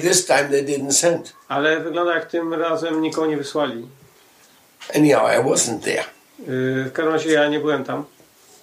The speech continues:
Speaker 1: But even if you send a representative,
Speaker 2: Ale nawet jeśli wypo-, wysyłasz swoich reprezentantów,
Speaker 1: that's not enough.
Speaker 2: to nie jest wystarczające.
Speaker 1: You have to interact.
Speaker 2: Ponieważ współ-, yy, współdziałać w tym wydarzeniu.
Speaker 1: You have to dedicate special secretaries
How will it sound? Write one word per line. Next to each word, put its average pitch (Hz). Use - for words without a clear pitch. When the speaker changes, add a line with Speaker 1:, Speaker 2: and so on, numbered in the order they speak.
Speaker 1:
But 143
even 247
if 160
you 160
send 151
a 117
representative, 113
Speaker 2:
Ale 143
nawet 165
jeśli 156
wypo-, 170
wysyłasz 165
swoich 147
reprezentantów, 143
Speaker 1:
that's -
not -
enough. -
Speaker 2:
to 160
nie 160
jest 156
wystarczające. 143
Speaker 1:
You 117
have 131
to -
interact. 165
Speaker 2:
Ponieważ 156
współ-, 165
yy, 151
współdziałać 151
w -
tym 131
wydarzeniu. 123
Speaker 1:
You 139
have 175
to 170
dedicate 185
special -
secretaries -